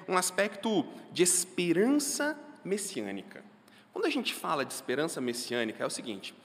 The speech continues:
existia na mente deles, na escritura que eles liam, que era o Antigo Testamento, no caso, uma esperança de que viria um dia um Messias, alguém que traria paz ao mundo,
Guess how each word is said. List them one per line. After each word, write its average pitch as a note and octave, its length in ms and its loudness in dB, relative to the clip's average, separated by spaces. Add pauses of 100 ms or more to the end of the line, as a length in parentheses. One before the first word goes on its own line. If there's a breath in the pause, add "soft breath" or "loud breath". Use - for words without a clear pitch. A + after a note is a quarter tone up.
(160 loud breath)
existia F#3 720 -2 (380 loud breath)
na A2+ 160 0
mente D#3+ 380 -4
deles, C3+ 520 -6 (240 loud breath)
na A2+ 260 2 (680)
escritura A#3+ 540 -2
que B3 80 -4
eles E3+ 200 0
liam, C3+ 300 0
que C3 140 -6
era C3 140 4
o - 20 0
Antigo C3 300 -2
Testamento, A#2+ 600 -4
no A2+ 80 -6
caso, A2+ 380 -6 (840)
uma D#3 140 -4
esperança C3 600 -4
de A#2 100 -8
que A#2+ 240 -6 (300 loud breath)
viria D3+ 680 -6
um C#4+ 120 -2
dia C#3+ 480 -4
um C#3+ 140 -4
Messias, A2+ 840 -4 (200 loud breath)
alguém D#3+ 420 -2
que F3 340 -6 (300 loud breath)
traria D#3+ 460 2 (240)
paz - 580 0
ao G#2 160 -4
mundo, F#2+ 420 -6